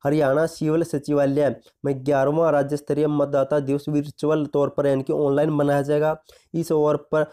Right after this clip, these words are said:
अवसर पर आयोजित किए जाने वाले कार्यक्रम में हरियाणा के मुख्य सचिव यानी कि चौंतीसवें मुख्य सचिव है विजय वर्धन, यही उपस्थित होंगे मुख्य सचिव के रूप में।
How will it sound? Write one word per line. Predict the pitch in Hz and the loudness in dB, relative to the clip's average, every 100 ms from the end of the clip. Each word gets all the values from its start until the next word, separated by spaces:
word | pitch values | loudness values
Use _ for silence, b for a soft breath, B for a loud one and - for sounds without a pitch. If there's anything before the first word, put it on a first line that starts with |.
| B | B
अवसर | 143 143 175 147 | -4 -2 -2 -2
पर | 147 | -2
आयोजित | - 147 147 160 - | 0 0 0 -2 -4
किए | 156 | -2
जाने | 147 147 147 | 0 2 2
वाले | 143 147 | 2 0
कार्यक्रम | 143 135 156 151 | 0 0 0 -2
में | 143 131 - b b | 0 -2 -4 b b
हरियाणा | 135 147 139 139 | -4 0 2 0
के | 143 151 | 0 0
मुख्य | 147 143 - 156 | 0 -2 -4 -4
सचिव | - 131 143 131 117 b - | -4 -4 -2 -2 -4 b -8
यानी | 131 | -8
कि | 131 160 | -6 -8
चौंतीसवें | - 143 139 151 147 156 | -2 -2 -2 -4 -2 -2
मुख्य | 151 143 - 143 | 0 -2 -2 -4
सचिव | 143 131 143 135 | -4 -4 -2 0
है | 135 | 0
विजय | 135 135 131 143 | 0 -4 -2 0
वर्धन, | 127 113 113 123 | 0 -2 -2 -2
यही | 123 143 | 0 0
उपस्थित | 254 202 - 139 - 196 196 | 0 -4 -2 -4 -4 -6 -2
होंगे | 127 123 135 | -2 0 0
मुख्य | 120 - 127 | -2 -4 -8
सचिव | - 143 | -4 -4
के | - 185 | -2 0
रूप | 147 113 | 0 0
में। | 107 | -4